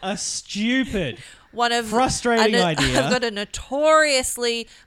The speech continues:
Speaker 2: bad idea that
Speaker 1: Yeah.
Speaker 2: always backfires.
Speaker 1: Yeah.
Speaker 2: Let's throw the next challenge.
Speaker 1: Let's do it. Let's throw the challenge.
Speaker 2: We can do it 'cause we're all so buff
Speaker 1: Exactly.
Speaker 2: and so influential.
Speaker 1: We're so confident.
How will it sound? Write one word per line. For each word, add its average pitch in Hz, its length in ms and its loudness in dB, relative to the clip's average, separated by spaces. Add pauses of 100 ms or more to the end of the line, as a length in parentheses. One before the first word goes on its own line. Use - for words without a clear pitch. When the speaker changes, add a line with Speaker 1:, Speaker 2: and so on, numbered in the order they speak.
Speaker 2:
bad 247 500 2
idea 190 640 -2
that - 100 -2
Speaker 1:
Yeah. 127 60 2
Speaker 2:
always 196 360 0
backfires. 156 680 -4
Speaker 1:
Yeah. 254 640 2 (120)
Speaker 2:
Let's - 540 -4
throw 170 400 -6 (120)
the 170 140 -12
next - 380 -12 (100)
challenge. - 640 -4
Speaker 1:
Let's 151 240 -4
do 147 260 0
it. 139 200 -2 (220)
Let's 147 200 -4
throw 185 240 -2
the 175 80 -2
challenge. 139 580 -2
Speaker 2:
We 226 100 -2
can 294 300 -4
do 277 120 -2
it 240 100 0
'cause 202 180 -12
we're 190 120 -4
all 214 180 -4
so 269 320 -2
buff 202 440 -2
Speaker 1:
Exactly. 190 240 -2
Speaker 2:
and 202 100 -2
so 214 160 2
influential. 202 540 -6
Speaker 1:
We're 170 80 0
so 214 300 0
confident. 170 920 -4